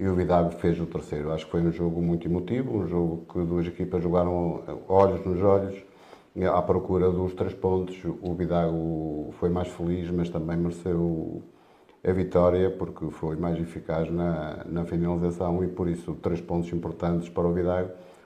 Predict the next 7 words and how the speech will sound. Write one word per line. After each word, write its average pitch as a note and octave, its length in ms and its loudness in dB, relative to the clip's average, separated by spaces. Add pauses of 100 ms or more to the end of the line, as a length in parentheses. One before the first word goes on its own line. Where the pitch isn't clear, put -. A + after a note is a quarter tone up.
O E2 80 -2
Abamos, E2+ 540 2
que E2 480 -2
apesar E2 400 0
desta E2+ 260 -2
derrota, E2+ 480 -2 (140)
não, D#2 1200 -6